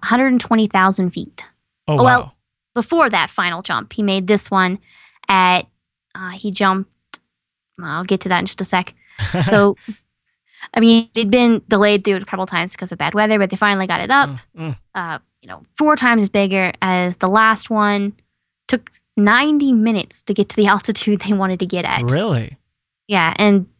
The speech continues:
Speaker 1: there we go. Jumped at a little over, uh, twenty-nine thousand meters or ninety-six thousand six hundred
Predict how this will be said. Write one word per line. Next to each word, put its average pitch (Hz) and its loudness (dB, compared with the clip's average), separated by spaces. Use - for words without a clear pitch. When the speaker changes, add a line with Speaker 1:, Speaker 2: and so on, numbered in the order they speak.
Speaker 1:
there 214 -2
we 190 -2
go. 180 -2
Jumped 226 2
at 214 4
a 208 2
little 214 0
over, 196 2
uh, 175 2
twenty-nine 214 2
thousand 185 0
meters 190 -2
or 175 0
ninety-six 240 2
thousand 202 2
six 202 0
hundred 190 4